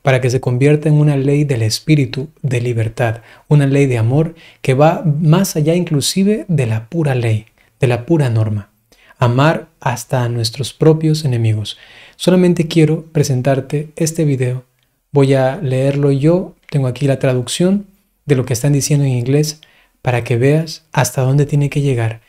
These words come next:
el amor cristiano. Esto ocurrió hace tres años y, sin embargo, es una señal clara de cómo el Evangelio todavía sigue impregnando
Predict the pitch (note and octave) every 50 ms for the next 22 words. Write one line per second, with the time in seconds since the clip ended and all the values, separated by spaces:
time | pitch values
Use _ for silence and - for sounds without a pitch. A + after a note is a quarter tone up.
0 | _ _ _ _ - C#3+ C#3 C#3 C3 A#2+ A#2 A2+ A2 A2+ - _ _ _ _ _
1 | _ _ - C#3 B2+ A2 - - B2+ G#2+ G2 - - _ _ _ _ _ _ _
2 | _ _ _ _ _ _ _ _ D3+ D3+ - F3 D#3+ D#3 D3+ C#3 C3+ C#3+ D3 D3+
3 | D3+ - - A#2+ - C#3 - D3+ D#3 D#3 D#3+ D#3+ D#3 D#3 D#3+ F#3+ - - - _
4 | _ - C#3+ - E3+ E3 D#3+ D3+ C3+ C3 B2 B2 B2 D3 D3 D#3 - _ _ _
5 | _ _ _ - E3 D#3 C#3 - - - - _ _ - D#3+ D#3 D#3 - - -
6 | C#3+ C3+ C3+ B2+ A#2+ A2 - _ _ - C#3 C3 C3 C3+ C#3 D#3 F3+ - - _
7 | _ _ _ _ _ _ B2 B2 A#2 A#2+ - D3+ D3+ D3+ D#3+ F3 - - - -
8 | D3+ C#3 D3+ D#3 D#3 D#3 D#3 - D3 C3 B2+ B2+ C3 C#3+ - _ _ _ _ _
9 | _ _ _ - C3 A#2+ A#2 A#2+ C#3 D3 D#3 D#3 D3+ - - F3 E3 D3 C3+ B2
10 | A#2+ A2+ A2+ C3+ B2+ A#2 - B2 B2+ B2+ C3 C3+ C3+ C#3 D3 D#3 D#3